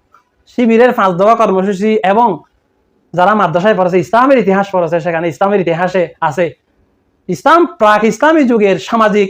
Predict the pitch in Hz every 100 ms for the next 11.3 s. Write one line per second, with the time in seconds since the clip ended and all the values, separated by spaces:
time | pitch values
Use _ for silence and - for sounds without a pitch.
0 | - 180 - 175 170 170 175 190 175 170
1 | 165 165 - 180 175 180 _ - 208 208
2 | 262 240 190 180 180 - 170 170 - -
3 | 240 220 208 185 180 - 170 165 - 165
4 | 165 - - 220 208 202 196 180 - _
5 | _ - 165 160 - 175 185 _ _ _
6 | _ _ - 196 175 165 165 165 147 151
7 | 156 135 120 120 - _ _ _ _ _
8 | _ _ _ _ 190 220 240 226 _ _
9 | _ - 233 214 208 226 220 - _ _
10 | _ _ - 196 180 180 220 220 180 170
11 | 190 226